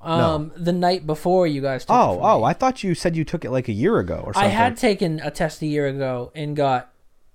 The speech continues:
Speaker 2: I don't, I didn't take the sixteen personalities test, but I got E N F J, which is extroverted, intuitive, feeling,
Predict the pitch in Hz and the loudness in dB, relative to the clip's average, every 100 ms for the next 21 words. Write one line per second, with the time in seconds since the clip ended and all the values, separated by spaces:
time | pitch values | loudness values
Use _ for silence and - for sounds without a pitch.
0 | _ 143 147 135 151 170 156 175 151 - | _ -4 -2 -2 -2 -2 -2 -4 -4 -8
1 | - 147 139 160 - 151 143 139 - 143 | -12 -10 -6 -8 -6 -8 -8 -10 -8 -4
2 | 147 147 131 127 - 131 - - 151 156 | -2 -2 -4 -8 -10 -10 -10 -8 -4 -2
3 | 143 - 170 147 135 127 117 - 156 131 | -4 -4 -6 -4 -6 -8 -12 -8 -6 -6
4 | 87 - - - _ _ _ _ _ 160 | -10 -20 -20 -20 _ _ _ _ _ -4
5 | 147 151 143 143 - - _ - _ _ | -4 -2 -2 -4 -14 -20 _ -20 _ _
6 | _ _ _ _ _ _ 175 180 - 165 | _ _ _ _ _ _ -4 -4 -2 -2
7 | 160 156 151 147 151 - _ _ - - | 0 0 0 -2 -4 -16 _ _ -20 -10
8 | 156 151 - 185 165 160 147 143 - - | -8 -8 -4 -2 -2 0 -2 -4 -12 -20
9 | - _ _ _ - - - 196 190 165 | -20 _ _ _ -20 -20 -6 -2 0 0
10 | 156 151 151 | -4 -6 -10